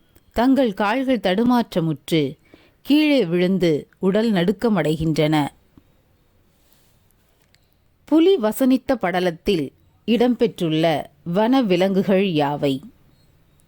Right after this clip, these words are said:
பெரிய எருமைகள், பிளந்த பாதங்களை உடைய பன்றிகள், முடிகளை உடைய கரடிகள், கலைமான்கள், ஒட்டகங்கள், குதிரைகள்.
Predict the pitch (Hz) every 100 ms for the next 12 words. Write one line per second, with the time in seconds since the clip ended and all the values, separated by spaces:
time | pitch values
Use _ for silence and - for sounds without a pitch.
0 | _ _ _ _ _ _ _ - 214 220
1 | 220 214 160 170 175 156 151 147 131 _
2 | _ _ - 240 262 269 277 170 165 208
3 | 202 196 196 180 190 220 226 165 165 156
4 | 160 160 151 143 - _ _ _ 202 247
5 | 262 277 247 156 156 170 175 - 156 165
6 | 151 151 151 156 _ _ _ _ - 185
7 | 214 233 202 165 160 156 151 208 _ _
8 | - 185 196 254 214 180 151 156 147 -
9 | _ _ - 214 202 170 151 151 139